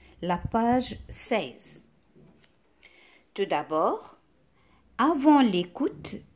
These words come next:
je comprends la situation. Lis le document ci-dessous. De quoi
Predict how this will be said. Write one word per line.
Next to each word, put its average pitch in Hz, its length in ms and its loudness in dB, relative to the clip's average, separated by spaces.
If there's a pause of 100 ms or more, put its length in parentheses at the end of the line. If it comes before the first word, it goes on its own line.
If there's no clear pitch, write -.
(140)
je 208 180 -2
comprends 277 880 -2 (100)
la 277 200 -4
situation. - 800 -6 (1160)
Lis 311 320 6 (100)
le 220 120 6
document 247 680 2
ci-dessous. 185 680 -6 (1000)
De 151 180 0
quoi 294 540 2